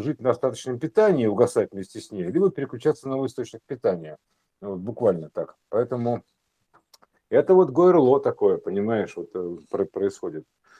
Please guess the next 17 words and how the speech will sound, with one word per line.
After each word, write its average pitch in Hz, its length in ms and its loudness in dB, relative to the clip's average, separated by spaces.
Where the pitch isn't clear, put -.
Электрификация 117 920 0
всей 104 180 -12
системы, 101 640 -6
по 95 100 -8
нов-, 95 240 -8
ну, 110 340 -2
ну, 180 160 0
помимо 113 460 0
смены 104 280 0
системы, 151 920 4
апдейта 135 640 2
системного 117 540 -2
и - 40 -4
прочего-прочего, 120 880 0
идёт 113 200 -4
основное, 113 640 4
это, 110 240 -2